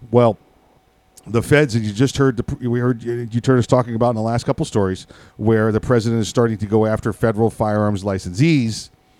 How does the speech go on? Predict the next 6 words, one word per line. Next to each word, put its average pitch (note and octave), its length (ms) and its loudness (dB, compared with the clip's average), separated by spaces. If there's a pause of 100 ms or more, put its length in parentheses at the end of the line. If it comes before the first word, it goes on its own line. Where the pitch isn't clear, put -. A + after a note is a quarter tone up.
(280)
for A2+ 560 0
their A2+ 240 -2
daily G#2+ 360 0
operations. G2 720 -4 (320)
This B2+ 340 2
law G#2 440 -2